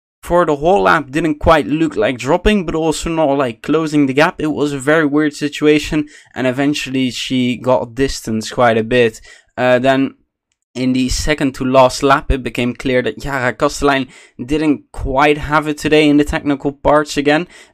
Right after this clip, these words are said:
and, uh, she was able to close that gap on the Koppenberg, but going into the final lap, we saw again her being distanced, and it really became a sprint between Worst and Brandt. Worst putting in a final effort in the technical parts,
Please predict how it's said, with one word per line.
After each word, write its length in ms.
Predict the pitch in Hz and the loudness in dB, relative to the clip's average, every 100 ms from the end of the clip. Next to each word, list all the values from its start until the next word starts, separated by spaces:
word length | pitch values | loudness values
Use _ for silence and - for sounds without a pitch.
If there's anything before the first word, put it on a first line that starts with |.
| - | -4
and, 400 | 123 120 123 127 | -2 0 0 0
uh, 200 | 117 78 | 0 0
she 180 | - | -4
was 320 | 131 135 156 - | -2 2 2 2
able 220 | 143 151 | -2 0
to 120 | 147 - | 0 0
close 320 | 156 151 143 | 2 2 4
that 300 | 147 151 131 | 2 2 -2
gap 260 | 143 156 - | -2 -2 -2
on 160 | 147 156 | -2 0
the 100 | 147 | -2
Koppenberg, 540 | 156 156 147 180 220 - - - | 0 0 0 -2 -6 -18 -20 -8
but 320 | 120 135 135 | 0 0 2
going 280 | 151 151 147 | 4 4 4
into 240 | 156 156 | 2 -2
the 60 | 151 | -6
final 340 | - 143 131 | -2 0 2
lap, 260 | 139 143 131 | 4 2 0
we 80 | 123 | -8
saw 360 | - 143 139 - | -2 -2 -2 -4
again 360 | 127 135 139 | -6 -2 -2
her 220 | 127 135 135 | -2 -2 -2
being 360 | 131 135 127 | 0 0 0
distanced, 560 | 123 143 - 123 123 - - _ | 2 0 0 -6 -6 -8 -20 _
and 180 | 131 139 | -2 -2
it 80 | 127 | 0
really 280 | 147 151 | 2 4
became 360 | 139 139 147 143 | 2 0 2 0
a 40 | |
sprint 400 | 123 - 151 139 | 0 -2 0 0
between 380 | 123 - 127 123 | -2 -4 -2 0
Worst 300 | 127 151 - | 2 0 0
and 300 | - 135 135 | -4 -2 -2
Brandt. 320 | 131 147 139 139 - - | 2 4 4 0 -8 -16
Worst 440 | 127 139 165 - - | -6 0 0 2 2
putting 180 | 165 | 2
in 160 | 156 147 | 4 2
a 40 | |
final 360 | - - 185 190 | 0 0 2 4
effort 420 | 190 - 127 113 | 2 2 -2 -2
in 360 | - 131 135 131 | -4 -2 0 0
the 100 | 131 | -2
technical 460 | - 160 135 135 | -4 -6 -6 -6
parts, 360 | 139 135 131 - | 2 4 4 0